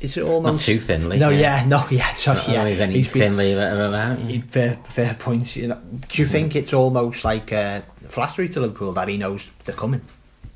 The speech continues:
Speaker 1: Or do you think it's just typical
Speaker 2: I
Speaker 1: Jose?
Speaker 2: think it's just his ego is such, he can't, what he, well, like, to cut to the chase, what he cannot stand is that Klopp gets fantastic press
Speaker 1: Yeah.
Speaker 2: and he doesn't. But there's a reason for that.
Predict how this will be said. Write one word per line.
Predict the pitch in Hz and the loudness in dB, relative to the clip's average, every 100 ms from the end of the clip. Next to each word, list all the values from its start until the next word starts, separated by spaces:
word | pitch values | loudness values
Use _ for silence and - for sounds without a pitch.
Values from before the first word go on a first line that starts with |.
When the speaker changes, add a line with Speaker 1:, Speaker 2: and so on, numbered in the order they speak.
| - - | -20 -12
Speaker 1:
Or | 95 | -10
do | - | -6
you | |
think | 110 104 | -4 -4
it's | 98 | -6
just | 107 - | -10 -10
typical | 101 - 92 | -10 -12 -12
Speaker 2:
I | |
Speaker 1:
Jose? | - 302 | -8 -4
Speaker 2:
think | 349 359 | 0 2
it's | - - | 0 0
just | - - - | -2 -4 -4
his | - | -8
ego | - 92 - 76 | -8 -8 -6 -6
is | 76 | -4
such, | - - - | -6 -6 -6
he | - 92 85 | -6 -6 -4
can't, | - 117 101 - | 0 2 0 -2
what | 156 196 | -2 -2
he, | - - | -2 0
well, | 247 | 0
like, | 240 233 226 233 - | 0 -6 -6 -6 -8
to | - | -6
cut | 254 | -6
to | - | -6
the | - | -6
chase, | - 92 80 | -4 -4 -2
what | 131 131 | 2 2
he | 120 | 2
cannot | - 90 80 - | 0 -4 -4 -6
stand | - 85 87 85 76 76 | -4 -2 -2 -4 -6 -8
is | - 82 | -6 -4
that | 92 82 76 - - - - - - - - - | -2 -2 -4 -8 -18 -18 -18 -18 -20 -20 -20 -10
Klopp | - 127 101 - | 0 2 2 0
gets | 78 - | -8 -4
fantastic | 90 80 - 120 - 85 82 - - - _ | -4 -4 -2 -2 -2 -6 -8 -10 -18 -20 _
press | - 80 82 - 98 | -6 -4 -4 -8 -10
Speaker 1:
Yeah. | 85 - _ _ _ - _ _ - | -10 -12 _ _ _ -20 _ _ -10
Speaker 2:
and | 80 | -8
he | 80 87 | -6 -6
doesn't. | 82 80 78 76 - _ - - - - - - - | -6 -6 -6 -10 -14 _ -20 -20 -20 -18 -18 -16 -4
But | - | -2
there's | 107 | 0
a | 117 | 4
reason | 131 123 113 | 4 4 0
for | 98 | -2
that. | 85 - - | -2 -2 -6